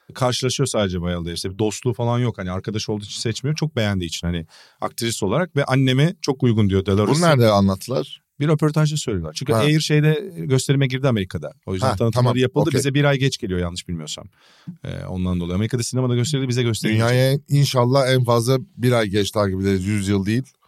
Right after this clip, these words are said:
Speaker 1: Ee, yani
Speaker 2: Onu da söyleyelim.
Speaker 1: umarız öyle olur. Güzel bir gönderme.
Speaker 2: Teşekkür
Speaker 1: Tebrik
Speaker 2: ederim.
Speaker 1: ederim.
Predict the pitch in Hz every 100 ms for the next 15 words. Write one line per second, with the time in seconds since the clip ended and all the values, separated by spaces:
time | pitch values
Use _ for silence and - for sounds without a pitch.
0 | - 202 151 139 139 107 101 107 101 -
1 | 107 110 101 90 95 107 95 92 85 80
2 | 80 92 92 87 101 98 98 104 - 76
3 | 71